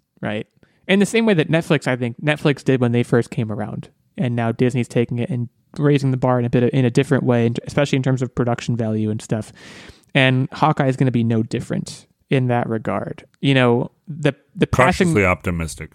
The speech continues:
Speaker 2: is what I am.
Speaker 1: Yeah, the, the passing the torch aspect, I think, is good because they, they, they, Hawkeye himself,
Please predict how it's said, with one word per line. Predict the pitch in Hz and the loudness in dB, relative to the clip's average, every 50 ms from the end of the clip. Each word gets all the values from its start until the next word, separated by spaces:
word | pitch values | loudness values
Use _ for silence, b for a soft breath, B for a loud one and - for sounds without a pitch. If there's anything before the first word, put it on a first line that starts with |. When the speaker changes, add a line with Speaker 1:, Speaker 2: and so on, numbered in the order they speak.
| - - 73 _ _ _ _ _ | -20 -20 -20 _ _ _ _ _
Speaker 2:
is | 98 82 82 | -14 -10 -10
what | 90 82 80 | -8 -8 -8
I | 78 76 | -10 -10
am. | 76 76 156 | -10 -2 0
Speaker 1:
Yeah, | 185 180 139 113 104 - | 2 2 2 0 -2 -2
the, | - 147 - - B B B B B B B B B B | -2 -4 -4 -4 B B B B B B B B B B
the | 160 151 - | -2 -2 0
passing | - - 208 202 - 220 185 | 0 0 0 2 2 2 2
the | 156 135 | 2 0
torch | - - 151 147 143 - | 2 2 2 2 2 0
aspect, | - 139 131 135 - - - 131 131 - - | -4 -4 -4 -4 -4 -2 -2 -2 -2 -2 -2
I | 135 131 | -4 -4
think, | - - 135 123 - | -2 -2 -4 -2 -2
is | 123 110 - | -6 -6 -6
good | - - 120 117 117 123 127 139 165 - | -6 -4 0 0 2 0 0 -2 -4 -4
because | - 127 - - 127 117 113 110 110 113 113 - - - - _ _ - | -4 -4 -2 0 0 2 2 0 -2 -4 -6 -10 -12 -14 -16 _ _ -4
they, | 147 147 156 156 156 151 147 147 143 - | 0 2 4 4 4 4 4 2 2 0
they, | - - - - - 165 165 - - - | -2 -6 -8 -6 -4 -4 -4 -4 -6 -6
they, | - - - - - 180 156 - - _ _ _ _ _ - | -8 -10 -10 -12 -16 -16 -18 -18 -20 _ _ _ _ _ -14
Hawkeye | - - - 156 165 175 - 175 160 147 147 | -10 -2 0 2 2 2 4 4 4 4 4
himself, | 151 139 135 - - - 131 131 151 175 - - - | 2 2 0 -2 -2 -2 0 0 0 -2 -4 -8 -18